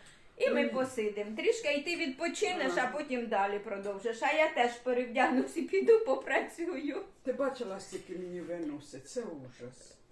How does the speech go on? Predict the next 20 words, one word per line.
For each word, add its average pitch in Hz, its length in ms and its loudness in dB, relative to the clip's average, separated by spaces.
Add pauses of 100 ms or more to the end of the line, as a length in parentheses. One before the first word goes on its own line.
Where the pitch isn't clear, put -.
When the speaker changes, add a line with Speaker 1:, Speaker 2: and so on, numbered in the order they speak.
(180)
Speaker 1:
М, 233 300 -8
да, 208 140 -6
багатенько. 208 920 -8 (1900)
Ой, 220 240 6
а 214 60 10
я 277 160 10
забула 254 400 8
вікно 233 360 4
закрити 262 520 10
у - 40 8
спальні 262 520 12
й 220 40 8
досі. 214 320 8
Прийшли, 320 560 8
і 247 120 8
я 233 100 4
й 247 80 6
не 233 140 2
Speaker 2:
А. - 20 -2
Speaker 1:
закрила. 202 500 4